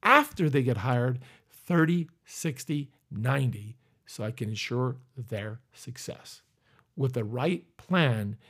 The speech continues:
you'll get the right people, you'll get the right results. So in closing,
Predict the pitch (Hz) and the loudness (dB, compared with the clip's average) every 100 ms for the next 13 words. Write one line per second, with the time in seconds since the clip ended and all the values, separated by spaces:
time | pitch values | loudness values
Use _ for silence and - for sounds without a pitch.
0 | _ _ 120 117 110 127 120 98 104 143 | _ _ -6 -4 -2 -4 -4 -6 0 0
1 | 151 - - 139 127 95 90 - _ - | -2 -6 -4 -2 -2 -6 -8 -14 _ -10
2 | 110 113 110 135 131 101 104 117 117 127 | -8 -6 -4 -4 -6 -14 -12 -8 -8 -8
3 | - - 120 107 87 - - - _ _ | -12 -8 -6 -6 -10 -16 -20 -20 _ _
4 | _ _ _ _ _ _ _ _ _ _ | _ _ _ _ _ _ _ _ _ _
5 | _ _ _ _ _ _ _ _ _ _ | _ _ _ _ _ _ _ _ _ _
6 | _ _ _ - 202 185 165 - 214 214 | _ _ _ 0 4 4 4 6 6 6
7 | 151 151 147 | 6 4 2